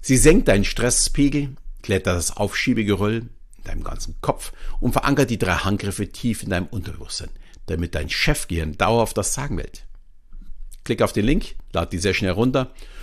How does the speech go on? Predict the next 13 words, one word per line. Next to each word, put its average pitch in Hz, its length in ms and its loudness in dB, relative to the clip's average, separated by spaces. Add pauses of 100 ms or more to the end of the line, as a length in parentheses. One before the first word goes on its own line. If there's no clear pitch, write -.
(200)
und 127 240 6
gönn 92 220 2
sie 92 100 0
dir 95 160 4
heute 85 240 2
noch. - 180 -12
Am - 120 -6
besten 135 260 4
direkt, 113 420 2
wenn 85 160 0
dein 80 220 -4
Timer 82 360 2
piept. - 440 -6